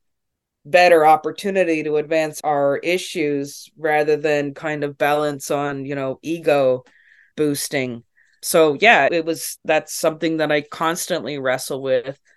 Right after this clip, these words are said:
but it was important for me to do that. Stanford is a, you know, globally significant institution. The room was full of,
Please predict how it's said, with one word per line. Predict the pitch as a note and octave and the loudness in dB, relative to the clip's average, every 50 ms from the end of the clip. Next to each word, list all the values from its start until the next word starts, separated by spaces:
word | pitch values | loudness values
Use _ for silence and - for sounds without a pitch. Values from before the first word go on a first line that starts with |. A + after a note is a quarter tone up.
| _ _ _ _ - - | _ _ _ _ -4 2
but | G3 G3+ G#3 | 4 4 4
it | - G3 G3 | 4 4 2
was | G3+ G3 - A3 | 2 0 0 -2
important | G3+ - - A#3+ A3+ D#3+ G3 - | -2 0 2 0 0 0 -2 -4
for | A3+ | -4
me | G#3+ G#3 G3 | -2 -2 0
to | F3 D#3+ | -2 -2
do | - F3+ F3 F#3 | -2 -2 -2 0
that. | F#3 G3 G3+ A#3 A3+ A3+ | 2 2 4 2 2 0
Stanford | - - - F#3 F3+ F3+ F3+ - G#3 G3 G3 F#3 | -2 -2 2 2 2 2 0 0 0 0 2 2
is | F#3 F3 F3 F3 - - - - - - | 0 0 -2 -4 -6 -10 -10 -8 -6 -4
a, | F3+ E3 - _ _ _ | -4 -4 -6 _ _ _
you | - F#3 F3 | -6 -2 0
know, | D#3+ D#3 D#3+ | 0 0 0
globally | D#3 D#3 D#3 E3 F3 G3 F#3 F3+ F3+ | 0 2 2 2 2 0 0 -2 -2
significant | F3+ - F3+ F3 E3+ F3 E3+ - F3 - F3+ F3 | -2 -6 -8 -4 -4 -4 -4 -4 -6 -6 -4 -4
institution. | E3+ E3 E3 - E3 - - G3 F#3+ F#3+ - - G3+ F#3+ F#3 F#3 F#3 F#3 - _ - _ _ - _ _ _ _ - | -4 -6 -6 -10 -12 -8 -6 -4 -4 -4 -4 -4 -4 -2 -2 -4 -6 -10 -12 _ -20 _ _ -20 _ _ _ _ 4
The | D#3+ F3 E3+ D#3 | 6 6 6 6
room | D#3+ E3 F3 F3+ E3+ E3 F#3+ F#3+ F#3+ F#3+ F#3+ F#3+ F#3+ F#3 - - | 4 2 2 2 2 0 0 -2 -2 -2 -6 -8 -10 -12 -14 -12
was | F3 F3 F3+ F3 F3 F3 E3 E3 | -6 0 2 4 4 4 2 -2
full | - - - - F3+ F3+ F#3 F#3+ F#3+ F#3+ F#3+ F3+ | -12 -6 0 4 4 6 6 6 6 6 4 4
of, | - F3+ F#3 F3 E3+ E3 - | 4 2 0 0 0 -2 -6